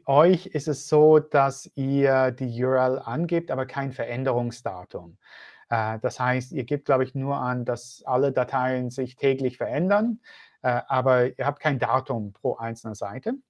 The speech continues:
Und, äh, das macht es für uns dann schwierig zu erkennen, wann wir diese Seiten neu crawlen müssen.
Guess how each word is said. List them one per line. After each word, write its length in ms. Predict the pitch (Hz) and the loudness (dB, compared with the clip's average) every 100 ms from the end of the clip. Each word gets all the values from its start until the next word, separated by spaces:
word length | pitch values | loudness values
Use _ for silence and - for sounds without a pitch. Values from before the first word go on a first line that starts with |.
| _ _ - | _ _ -4
Und, 640 | 131 131 135 131 127 - | 0 0 0 -2 -4 0
äh, 520 | 135 127 127 123 123 123 | 2 2 0 0 0 0
das 220 | 131 131 | -2 0
macht 220 | 180 170 | 0 0
es 100 | 170 | -2
für 120 | 165 151 | 2 0
uns 160 | 147 | 2
dann 160 | 143 131 | -2 -4
schwierig 380 | - 180 180 175 | -2 0 0 0
zu 80 | |
erkennen, 720 | 143 143 143 143 139 139 120 117 | -2 0 0 0 -4 -6 -8 -4
wann 300 | 127 165 160 | -2 0 0
wir 100 | 143 | -2
diese 260 | 139 131 | -4 -4
Seiten 460 | 120 120 113 117 113 | -2 -2 -2 -4 -6
neu 240 | 110 113 | -4 -4
crawlen 540 | 110 107 98 104 101 - | -6 -10 -10 -10 -14 -18
müssen. 320 | - - | -20 -20